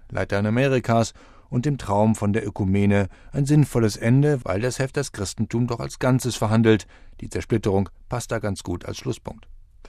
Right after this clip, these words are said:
Die Autoren wollen Geschichte erzählen, nicht Theologie. Im Allgemeinen gelingt das auch, aber leider kann man schon zu Beginn der Geschichte etwa das Leben Jesu nicht verstehen, wenn man die Bibel als Tatsachengeschichte liest. Man muss halt das Alte Testament kennen,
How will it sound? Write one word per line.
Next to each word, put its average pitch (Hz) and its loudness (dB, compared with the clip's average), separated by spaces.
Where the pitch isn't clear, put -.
Die 135 2
Autoren 151 2
wollen 135 2
Geschichte 127 -4
erzählen, 101 -2
nicht - -8
Theologie. 104 -4
Im 92 -8
Allgemeinen 87 0
gelingt 113 4
das 120 -4
auch, 135 -4
aber 131 -6
leider 113 -2
kann 120 -2
man 120 0
schon 131 -2
zu 135 -4
Beginn 135 4
der 120 4
Geschichte 113 0
etwa 92 -4
das - -10
Leben 95 -4
Jesu 110 2
nicht 101 0
verstehen, 135 2
wenn 120 4
man 120 4
die 113 0
Bibel 139 2
als - -8
Tatsachengeschichte - -6
liest. - -14
Man 123 0
muss 170 0
halt 160 -6
das 156 -6
Alte 123 -6
Testament 147 -4
kennen, 90 -2